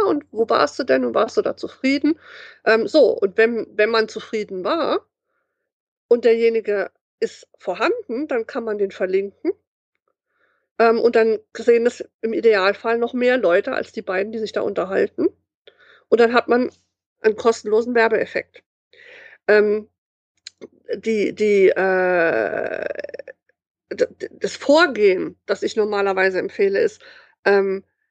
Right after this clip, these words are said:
egal ob diejenigen jetzt schon eine Website oder gut oder schlecht oder sonst wie was haben, ich, ich sag immer, „Okay, guckt, guckt's euch erst mal an, wie ihr das als Nutzer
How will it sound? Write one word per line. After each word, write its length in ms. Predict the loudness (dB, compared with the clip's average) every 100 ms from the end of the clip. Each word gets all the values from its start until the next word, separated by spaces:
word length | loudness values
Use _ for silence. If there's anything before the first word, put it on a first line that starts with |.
| _ _ _ _
egal 380 | 0 2 2 2
ob 140 | 2
diejenigen 320 | 0 0 2
jetzt 140 | -2 -2
schon 120 | -2
eine 120 | 0
Website 460 | 0 0 0 -2 0
oder 160 | -2
gut 240 | -2 -2 0
oder 140 | 0
schlecht 300 | 2 0 0
oder 160 | 0 0
sonst 260 | 0 0
wie 80 | 2
was 180 | 2 0
haben, 160 | -2 -2
ich, 100 | -4 -12
ich 120 | -8
sag 180 | -2 0
immer, 280 | 2 0 -2
„Okay, 320 | -6 0 0 0
guckt, 400 | -6 -6 -6 _
guckt's 340 | -6 -6 -2
euch 160 | -2 2
erst 260 | 2 0 0
mal 160 | 0
an, 280 | 2 2 0 -4 -18 -12
wie 120 | -8
ihr 200 | 0 2
das 160 | 2 2
als 240 | 0 -2
Nutzer 580 | -2 -2 -2 -2 -4 -4